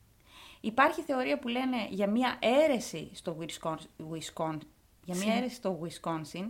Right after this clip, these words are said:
Speaker 1: μια περιοχή, τέλος πάντων, τώρα που είναι εκεί κοντά, η οποία δεν φαίνεται να στηρίζεται πουθενά. Αν είχε κανονίσει την υιοθεσία με κάποιους άλλους, γιατί δεν βρέθηκε τίποτα στο κινητό της; Ή κάποιος μάρτυρας που να λέει, «Α,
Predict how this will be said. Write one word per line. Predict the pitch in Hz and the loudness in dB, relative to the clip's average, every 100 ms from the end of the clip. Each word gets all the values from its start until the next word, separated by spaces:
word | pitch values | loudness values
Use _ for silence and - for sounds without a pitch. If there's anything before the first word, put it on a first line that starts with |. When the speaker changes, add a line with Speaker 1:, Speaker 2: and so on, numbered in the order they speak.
| 240 - - _ | -8 -16 -20 _
Speaker 1:
μια | 170 | -10
περιοχή, | 175 175 170 165 180 | -8 -6 -6 -6 -8
τέλος | 175 160 156 | -8 -10 -10
πάντων, | 175 | -10
τώρα | 165 92 - - | -6 -6 -8 -12
που | 175 | -8
είναι | 175 | -8
εκεί | 156 170 | -8 -8
κοντά, | - 151 156 156 233 - - - - _ | -6 -2 0 0 0 -6 -18 -20 -20 _
η | - 220 | -4 -2
οποία | 214 226 220 - - | 0 2 2 2 -2
δεν | 190 | -4
φαίνεται | 202 185 170 | -2 -4 -4
να | 165 | -8
στηρίζεται | - 160 156 151 | -6 -6 -6 -8
πουθενά. | - 147 139 151 214 - - | -10 -10 -8 -8 -8 -14 -12
Αν | - 302 370 | 0 2 2
είχε | 415 403 | 0 0
κανονίσει | 392 349 330 381 370 | 0 2 2 0 -4
την | 330 302 | -2 2
υιοθεσία | 294 277 254 - 330 302 226 175 - - - | 4 2 -4 -2 0 2 0 -2 -10 -20 -6
με | 214 | -4
κάποιους | 226 302 302 294 | 2 2 2 0
άλλους, | 294 302 302 233 - - | 2 4 2 0 -4 -10
γιατί | - 277 330 | -2 0 0
δεν | 359 349 | 0 2
βρέθηκε | 320 311 254 | 0 -2 -4
τίποτα | 247 247 240 190 160 | -2 -2 0 -2 -4
στο | - | -8
κινητό | 143 151 147 143 131 | -8 -8 -6 -8 -10
της; | 147 180 - - - - - - | -12 -12 -14 -20 -20 -20 -18 0
Ή | 262 262 | 0 6
κάποιος | 262 254 262 - 220 | 10 10 10 2 2
μάρτυρας | 226 240 240 220 | 4 4 4 -2
που | 220 | -2
να | 208 | 0
λέει, | 226 | 2
«Α, | 233 240 240 | 4 2 0